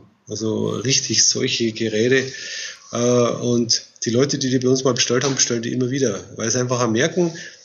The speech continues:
auch wieder natürlich der regelmäßige Konsum. Du kannst jetzt sagen, ich esse einmal so eine Yakon-Scheibe und,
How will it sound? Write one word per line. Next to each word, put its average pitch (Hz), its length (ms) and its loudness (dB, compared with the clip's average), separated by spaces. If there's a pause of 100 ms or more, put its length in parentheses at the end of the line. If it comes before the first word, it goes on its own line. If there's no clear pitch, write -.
(400)
auch 127 260 -2
wieder 165 160 4
natürlich 175 760 2
der 123 120 2
regelmäßige 113 640 0
Konsum. - 400 -8
Du 107 80 -6
kannst 135 180 0
jetzt 131 100 0
sagen, 139 120 4
ich 135 100 0
esse 139 160 0
einmal 135 220 2
so 127 100 0
eine 113 100 2
Yakon-Scheibe 147 760 0
und, 123 360 -4